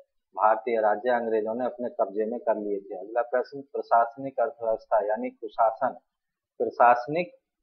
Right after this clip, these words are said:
अव्यवस्था, कुशासन के आधार पर डलहौजी ने किस राज्य को ब्रिटिश साम्राज्य में मिलाया था? ए, अवध, बी, उड़ीसा, सी, वर्मा, डी, संयुक्त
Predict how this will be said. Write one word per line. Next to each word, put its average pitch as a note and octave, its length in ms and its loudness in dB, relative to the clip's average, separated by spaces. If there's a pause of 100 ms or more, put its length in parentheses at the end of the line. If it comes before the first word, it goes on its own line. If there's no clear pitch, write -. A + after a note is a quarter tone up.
(120)
अव्यवस्था, A#2 1000 2
कुशासन A2+ 520 -2
के A#2 120 -4
आधार G#2 380 4
पर G#2+ 200 -2
डलहौजी G#2+ 540 -2
ने A2 140 -8
किस - 320 -8
राज्य A2 360 2
को G#2 160 -6
ब्रिटिश G#2 360 -4
साम्राज्य G2+ 560 -4
में A2+ 140 -10
मिलाया G2+ 400 0
था? F2+ 280 -8 (640)
ए, A#2+ 200 2
अवध, A#2+ 280 4 (760)
बी, A#2 300 -4
उड़ीसा, A2 600 -2 (340)
सी, B2+ 420 -4
वर्मा, A#2+ 420 0 (420)
डी, B2+ 260 -4
संयुक्त A#2+ 440 -6